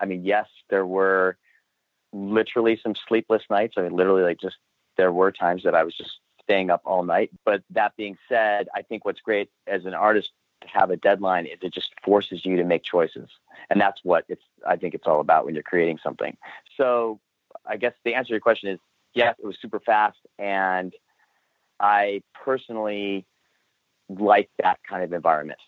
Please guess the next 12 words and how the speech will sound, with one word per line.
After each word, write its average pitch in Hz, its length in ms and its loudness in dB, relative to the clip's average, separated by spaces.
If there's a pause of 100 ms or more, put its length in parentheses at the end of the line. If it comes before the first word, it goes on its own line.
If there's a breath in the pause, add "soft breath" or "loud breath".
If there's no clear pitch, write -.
(140)
for, 82 220 -4 (100)
for 82 120 -8
creation. 78 560 -2 (160)
Um, 90 360 0
I 120 100 2
think 151 260 -2
it 135 100 -2
was, 127 140 0 (180)
it 123 100 -2
was 117 120 -4
a 113 60 0
nice 123 200 -2